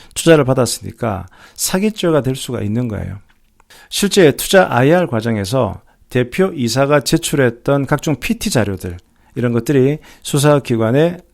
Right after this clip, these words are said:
증거로 제출되는 경우가 허다합니다. 투자자를 유혹하기 위해서 했던 여러 가지 핑크빛 제안들이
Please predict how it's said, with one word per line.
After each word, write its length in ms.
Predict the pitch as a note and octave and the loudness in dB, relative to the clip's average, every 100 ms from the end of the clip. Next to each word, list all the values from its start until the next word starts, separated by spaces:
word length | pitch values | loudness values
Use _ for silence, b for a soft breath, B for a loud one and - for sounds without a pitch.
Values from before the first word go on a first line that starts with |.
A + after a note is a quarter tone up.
| - | -12
증거로 360 | - G#2+ A#2+ | -6 -4 -2
제출되는 480 | A#2 C3 C3+ A#2 A2 | -4 -6 -2 -2 -2
경우가 220 | G2+ G2 | -4 -6
허다합니다. 680 | G2 - F#3 B2+ G#2 F#2+ F#2+ _ _ _ _ _ _ _ B B B B - | -4 2 2 2 -2 -8 -12 _ _ _ _ _ _ _ B B B B -12
투자자를 600 | - G3+ F#3+ G3 F#3 C#3 | -2 4 6 6 6 4
유혹하기 800 | B2+ F3 F#3+ F3+ - E3 D#3 B2+ | 2 4 2 0 -4 -2 0 0
위해서 440 | A2 A2+ A#2 D3 | 0 2 0 0
했던 380 | C#3 E3+ D#3+ C3 | -2 -2 -2 0
여러 160 | E3+ G#3+ | 0 2
가지 220 | G#3+ F3 | 2 0
핑크빛 600 | - A#3 G#3+ F#3 D3 - | -2 -4 -4 -2 -4 -4
제안들이 680 | - C#3 A#2+ G2+ C3 A2+ | -4 -2 -2 -2 -2 -2